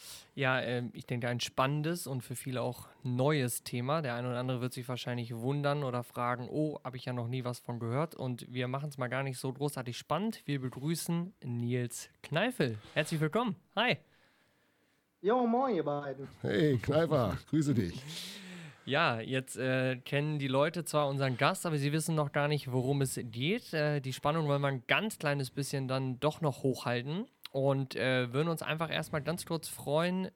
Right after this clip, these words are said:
Speaker 1: lieber Nils, bevor du gleich erzählst, was so deine Sportart ist und, äh, beziehungsweise Sportarten, darf man ja sagen,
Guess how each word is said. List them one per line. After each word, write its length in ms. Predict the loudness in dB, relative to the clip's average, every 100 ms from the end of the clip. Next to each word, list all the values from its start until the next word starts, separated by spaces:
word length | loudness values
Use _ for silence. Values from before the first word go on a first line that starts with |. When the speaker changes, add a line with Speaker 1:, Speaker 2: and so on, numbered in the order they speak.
| _
Speaker 1:
lieber 320 | -6 -2 0 2
Nils, 260 | 2 0
bevor 280 | -4 0 0
du 80 | 2
gleich 180 | 2 2
erzählst, 640 | -2 0 0 0 -2 0
was 240 | 0 0
so 140 | -2 -2
deine 260 | 0 -2
Sportart 640 | -4 2 2 2 0 -4 -4
ist 400 | -2 -2 -2 -4
und, 400 | -4 -4 -4 -4
äh, 100 | -4
beziehungsweise 560 | -4 -4 -2 -2 -2
Sportarten, 1120 | -4 -2 0 0 -2 -6 -6 -4 -2 0 -2 -4
darf 200 | -8 -6
man 120 | -6
ja 120 | -4
sagen, 320 | 0 0 0